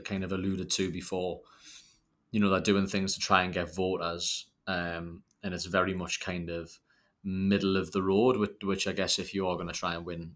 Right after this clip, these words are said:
an election is a good, a good tactic. But yeah, I think, you know, obviously if you really wanna do good,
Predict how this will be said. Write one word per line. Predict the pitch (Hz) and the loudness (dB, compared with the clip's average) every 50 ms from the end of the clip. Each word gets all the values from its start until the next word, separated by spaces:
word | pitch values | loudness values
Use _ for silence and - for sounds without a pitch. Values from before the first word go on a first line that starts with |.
| _ - | _ -10
an | 95 87 | -8 -8
election | 85 85 85 82 - - - 90 | -6 -6 -8 -8 -8 -10 -10 -10
is | 85 80 - | -8 -10 -10
a | 87 | -10
good, | 80 - 87 85 80 - - - | -8 -8 -8 -8 -8 -10 -18 -18
a | 92 92 | -16 -14
good | - 95 87 78 | -10 -10 -10 -8
tactic. | - - 95 87 - - - 90 87 - _ _ _ _ _ _ - - - _ _ _ _ | -6 -4 -4 -4 -4 -6 -12 -12 -12 -14 _ _ _ _ _ _ -20 -20 -20 _ _ _ _
But | - 123 113 | 4 6 8
yeah, | 110 107 107 101 107 | 8 8 6 6 4
I | 107 | 2
think, | - - 135 123 117 113 | 2 2 2 2 2 2
you | 113 | 4
know, | 107 104 101 | 4 6 6
obviously | 101 101 98 95 98 - - 104 | 6 4 2 0 0 0 2 2
if | 101 98 - - | 2 2 2 2
you | 104 | 2
really | 101 104 101 101 | 4 4 4 4
wanna | 92 95 98 98 98 | 4 4 4 4 4
do | 90 - 101 95 92 92 | 2 2 0 0 0 0
good, | - 101 92 90 90 90 90 | 0 0 0 0 0 -4 -8